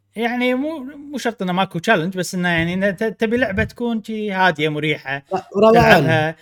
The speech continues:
Speaker 1: إيه، يعني، والله تجمع، تسوي كرافتنج، تزرع،
Speaker 2: مم.
Speaker 1: شغلات كذي بسيطة، عرفت؟ اللي هي كل يوم
Speaker 2: مم.
Speaker 1: تسوي شوية.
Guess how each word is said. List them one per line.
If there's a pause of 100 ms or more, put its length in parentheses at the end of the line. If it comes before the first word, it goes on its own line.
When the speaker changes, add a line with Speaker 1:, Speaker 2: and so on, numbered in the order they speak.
(160)
Speaker 1:
إيه،
يعني،
والله
تجمع، (500)
تسوي
كرافتنج، (440)
تزرع،
Speaker 2:
مم. (380)
Speaker 1:
شغلات
كذي
بسيطة،
عرفت؟
اللي
هي (280)
كل
يوم
Speaker 2:
مم.
Speaker 1:
تسوي
شوية.